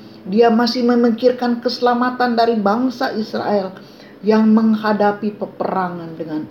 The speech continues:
Asyur. Hizkia memiliki sikap, sikap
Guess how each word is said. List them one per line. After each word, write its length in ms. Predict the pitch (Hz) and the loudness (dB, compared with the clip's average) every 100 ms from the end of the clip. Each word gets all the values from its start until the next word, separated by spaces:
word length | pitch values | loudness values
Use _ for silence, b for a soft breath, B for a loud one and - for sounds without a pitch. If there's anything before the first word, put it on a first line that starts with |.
| - | -14
Asyur. 480 | - 151 - 156 131 - - - - B B B B B - - - - - - - - | -14 -14 -10 -10 -12 -16 -20 -20 -20 B B B B B -20 -20 -20 -20 -20 -20 -20 -2
Hizkia 460 | 247 - - 254 240 | 0 0 2 4 6
memiliki 500 | 240 240 240 233 247 | 6 6 4 2 0
sikap, 800 | - - 302 - 202 - - - | 2 0 -2 0 -2 -2 -14 -10
sikap 640 | - 302 - 196 - | -4 -4 0 -2 -2